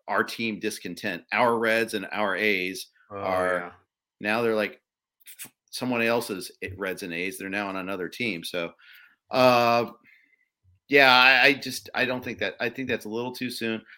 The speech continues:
Speaker 1: I could see it working. I don't see myself making that chance. I, I, you know,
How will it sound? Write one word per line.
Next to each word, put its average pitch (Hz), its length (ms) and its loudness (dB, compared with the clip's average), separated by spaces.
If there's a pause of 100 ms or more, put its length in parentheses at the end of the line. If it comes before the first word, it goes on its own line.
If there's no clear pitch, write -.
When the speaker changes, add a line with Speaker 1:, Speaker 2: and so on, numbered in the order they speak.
(160)
Speaker 1:
I 175 80 0
could - 160 -10
see 151 140 2
it 127 120 4
working. 185 460 0 (500)
I 123 120 4
don't 123 120 0
see - 160 -4
myself 101 460 -2
making 90 240 -10
that 80 180 -8
chance. 78 320 -8
I, 90 140 4
I, 131 140 8
you 147 80 0
know, - 120 -4